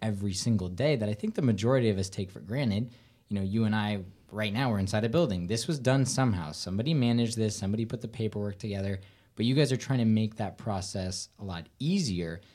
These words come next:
And it's incredibly interesting because I think a lot of tech companies try to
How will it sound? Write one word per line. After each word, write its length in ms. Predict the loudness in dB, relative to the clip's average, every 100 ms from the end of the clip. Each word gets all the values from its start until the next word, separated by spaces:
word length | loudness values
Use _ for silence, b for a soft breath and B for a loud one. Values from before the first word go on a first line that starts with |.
| b b -4
And 100 | -2
it's 140 | 0
incredibly 440 | -2 0 0 2
interesting 560 | 2 0 0 -2 0 0
because 580 | 0 -2 -2 0 -2 -8 b b b
I 100 | 0
think 140 | 0
a 40 | 0
lot 200 | 0 0
of 100 | -2
tech 140 | -2
companies 380 | -2 0 0 0
try 160 | -2
to 160 | -2